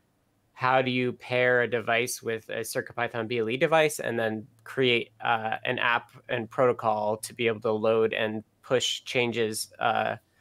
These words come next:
to the Python code on the device from, like, a mobile phone or, uh, some other remote device, uh, please ping me if you're interested in that. Um,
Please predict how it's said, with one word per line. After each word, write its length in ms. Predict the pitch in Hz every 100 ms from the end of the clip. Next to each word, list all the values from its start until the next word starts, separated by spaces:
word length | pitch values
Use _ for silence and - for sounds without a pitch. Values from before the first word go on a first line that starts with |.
| _ -
to 80 | 135
the 80 |
Python 300 | 135 156 147
code 220 | 123 127 139
on 140 | 156
the 60 | 156
device 340 | 117 113 -
from, 280 | - 113 110
like, 180 | 110 113
a 60 |
mobile 300 | 120 170 180
phone 400 | 175 175 170 160
or, 480 | - 123 113 110 113 _ _ _ _
uh, 340 | 117 110 110 113
some 200 | 131 123
other 160 | 117
remote 400 | 110 110 113 113 -
device, 440 | 113 110 104 - -
uh, 140 | 113 110
please 580 | - 143 131 - - -
ping 200 | 139 131
me 340 | 120 113 110 98
if 180 | 110 120
you're 260 | 110 107
interested 420 | 117 113 - 113
in 100 | 110
that. 240 | 107 104 - _
Um, 300 | - 57 55